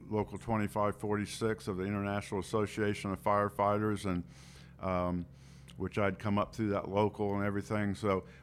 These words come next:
we were working very positively with our management team and, and the union.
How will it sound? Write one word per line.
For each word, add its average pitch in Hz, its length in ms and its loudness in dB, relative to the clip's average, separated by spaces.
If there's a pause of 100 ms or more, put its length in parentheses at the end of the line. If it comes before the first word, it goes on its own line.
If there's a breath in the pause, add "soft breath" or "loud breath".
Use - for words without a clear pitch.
we 120 100 4
were 120 160 6
working 110 380 4
very 107 180 4
positively 107 720 2
with 101 140 2
our 95 100 2
management 104 560 0
team 110 320 0
and, 101 260 -2
and 104 220 0
the 104 60 2
union. 120 580 4